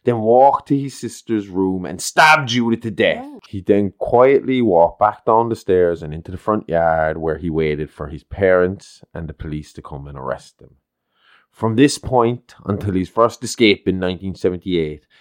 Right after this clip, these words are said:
Speaker 1: Smithsgrove Sanitarium would become the home of Michael Myers. It's from the sanitarium case files and records that we have, that we get much of the rest of our information on Michael's early life.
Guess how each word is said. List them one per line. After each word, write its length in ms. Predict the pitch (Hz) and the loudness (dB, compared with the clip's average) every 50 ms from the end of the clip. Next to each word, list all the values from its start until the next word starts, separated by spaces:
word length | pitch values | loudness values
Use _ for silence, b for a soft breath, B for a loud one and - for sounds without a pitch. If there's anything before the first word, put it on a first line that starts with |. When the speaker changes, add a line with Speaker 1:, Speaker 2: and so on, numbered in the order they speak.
| b b | b b
Speaker 1:
Smithsgrove 840 | - - - 117 131 131 - - - 131 131 123 120 120 117 113 - | -14 -8 -2 -2 -2 -2 -4 -6 0 4 4 6 6 4 2 0 -6
Sanitarium 920 | - - 117 107 104 98 - 107 107 92 90 87 85 82 80 78 80 80 | -8 -6 -4 -2 -2 -4 -2 0 2 2 2 2 0 -2 -2 -6 -8 -10
would 120 | 80 82 76 | -10 -12 -10
become 320 | - - - 95 90 87 | -10 -8 -6 -6 -6 -2
the 120 | 85 85 | -4 -4
home 420 | 78 87 87 82 78 78 73 73 69 | -4 -2 -6 -6 -6 -8 -10 -12 -14
of 100 | 71 73 | -16 -14
Michael 400 | 80 78 73 76 73 _ 80 76 | -8 -8 -8 -8 -8 _ -18 -18
Myers. 800 | 73 71 73 71 67 64 64 55 50 - _ _ _ _ _ _ _ b b b b b b b b b b | -18 -16 -18 -18 -18 -18 -20 -20 -20 -20 _ _ _ _ _ _ _ b b b b b b b b b b
It's 160 | b 110 110 - | b -6 -6 -6
from 600 | - - 131 139 143 139 143 143 147 147 143 143 | -8 -2 0 2 2 2 0 -2 -6 -8 -2 -2
the 80 | 143 | -2
sanitarium 640 | 143 - 147 131 131 123 - 131 120 120 120 120 117 | 2 2 2 2 2 0 0 2 2 2 2 0 -4
case 300 | 110 101 113 110 104 101 | -4 0 2 2 2 2
files 340 | - - 107 104 101 98 92 | 0 0 2 2 2 2 0
and 160 | 101 98 95 | -2 -4 -2
records 400 | 95 92 87 - 92 92 90 87 | -2 -2 -2 0 -2 -2 -2 -2
that 140 | 92 95 - | _ -6 -4
we 140 | - 87 87 | -4 -8 -10
have, 420 | 78 78 - 85 80 78 82 78 - 82 - _ _ _ | -10 -6 0 2 2 2 2 -2 -4 -18 -20 _ _ _
that 300 | 98 95 95 92 98 92 | -6 -4 0 0 0 0
we 80 | 92 | 0
get 120 | 90 92 73 | -4 -6 -8
much 320 | 92 95 98 - - - | -6 -6 -6 -6 -8 -14
of 140 | - 87 90 | -14 -12 -8
the 60 | 90 | -6
rest 300 | 87 85 82 80 - _ | -4 -4 -4 -6 -8 _
of 100 | 69 78 | -14 -6
our 140 | 80 82 80 | -4 -4 -4
information 600 | 78 76 73 82 80 76 73 76 - - 82 78 | -4 -8 -14 -16 -16 -16 -16 -16 -18 -20 -20 -16
on 180 | 65 55 73 76 | -14 -14 -14 -12
Michael's 500 | 73 73 76 - _ - 78 78 _ 50 | -12 -14 -14 -16 _ -20 -20 -20 _ -16
early 280 | 52 73 76 69 69 | -14 -14 -14 -16 -18
life. 440 | 69 - 52 50 _ _ _ _ _ | -20 -20 -20 -20 _ _ _ _ _